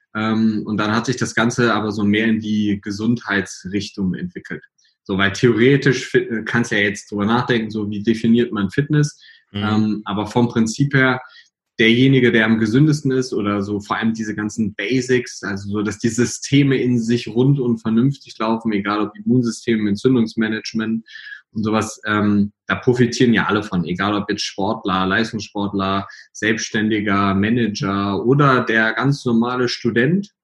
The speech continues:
Speaker 1: ja. Von daher, das ist, ja, das hat sich einfach entwickelt,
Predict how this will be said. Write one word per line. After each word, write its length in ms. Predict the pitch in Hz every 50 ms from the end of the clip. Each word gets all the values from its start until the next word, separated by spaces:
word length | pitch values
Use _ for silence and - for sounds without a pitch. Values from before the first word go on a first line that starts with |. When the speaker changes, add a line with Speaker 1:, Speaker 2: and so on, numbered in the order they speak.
| _ _ _ _ _ _
Speaker 1:
ja. 300 | 92 92 214 120 143 147 _ - - - - - - _ _ _
Von 300 | - - 123 117 117 101
daher, 580 | 110 110 120 120 127 127 131 131 127 127 - - - _ _ _ _ _ _ _ _
das 180 | - 110 -
ist, 320 | 123 139 127 - - - -
ja, 160 | 123 139 156
das 160 | 165 135 -
hat 140 | 139 135 -
sich 160 | - 139 131
einfach 180 | 131 127 127 127
entwickelt, 640 | 117 113 107 117 156 151 - 113 95 90 90 -